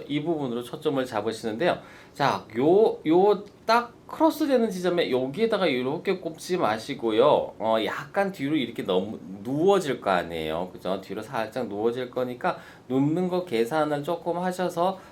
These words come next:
바로 뒤쪽에다가 살짝 요렇게 꼽아주셔요. 자, 요렇게 다 똑바로 세웠을 때는 측면 부분에서는 뒤쪽으로, 어,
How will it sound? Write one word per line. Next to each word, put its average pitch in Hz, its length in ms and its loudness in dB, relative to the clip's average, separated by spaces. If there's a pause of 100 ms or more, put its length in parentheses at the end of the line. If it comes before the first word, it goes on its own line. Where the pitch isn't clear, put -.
(120)
바로 107 500 0
뒤쪽에다가 123 1600 -4
살짝 185 680 -6
요렇게 98 300 -8
꼽아주셔요. 120 1300 -4 (2250)
자, 78 340 -6
요렇게 92 960 -6
다 143 180 -2
똑바로 180 380 -4
세웠을 196 500 0
때는 139 540 0 (420)
측면 196 560 0
부분에서는 127 1160 -2
뒤쪽으로, 110 960 -6 (120)
어, 104 80 -8